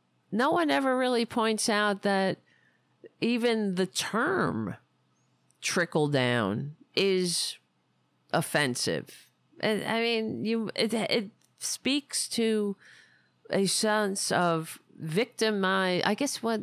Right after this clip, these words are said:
well, it's, uh, not victimi-, it's like a learned helplessness, I guess, where you don't even question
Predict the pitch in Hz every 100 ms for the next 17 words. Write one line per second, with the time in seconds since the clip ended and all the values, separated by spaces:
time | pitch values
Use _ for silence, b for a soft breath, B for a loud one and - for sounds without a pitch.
0 | - 226 175 185 - 185 175 220 240 160
1 | 143 - 127 104 - 160 - 165 160 -
2 | 151 147 147 143 147 165 185 185 180 165
3 | 165 180 - 202 214 208 214 - 214 214
4 | 220 220 - - B B B B B B
5 | B - 170 175 170 170 160 - _ _
6 | _ _ _ _ _ 190 220 254 277 277
7 | 247 233 202 - - 208 262 - - 95
8 | 58